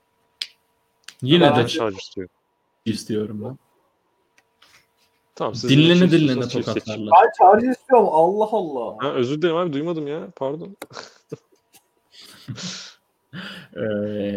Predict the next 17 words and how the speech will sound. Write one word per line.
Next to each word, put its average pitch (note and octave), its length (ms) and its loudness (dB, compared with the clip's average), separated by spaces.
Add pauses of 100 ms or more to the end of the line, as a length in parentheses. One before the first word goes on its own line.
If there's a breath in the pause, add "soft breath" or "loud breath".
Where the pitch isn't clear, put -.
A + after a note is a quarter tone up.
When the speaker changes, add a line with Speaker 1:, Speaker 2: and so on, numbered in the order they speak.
(100)
Speaker 1:
New A2+ 160 2
York F3+ 300 6
Speaker 2:
Cowboys. - 20 -2
Speaker 1:
Giants, C#3 360 4
Dallas B2 380 2
Cowboys. A2 540 -4 (640)
Lan E3+ 180 6
ne G#3 60 10
Speaker 3:
Ben G3+ 60 6
Speaker 1:
Cowboys? G3+ 340 8
Speaker 3:
Cow-, A#2 140 -2
Speaker 1:
Cowboys E3+ 360 4
biz F3 140 -4
nasıl G#3+ 200 0
Speaker 3:
ben B3 80 2
de G#3+ 40 0
Speaker 1:
yensin? E3 140 0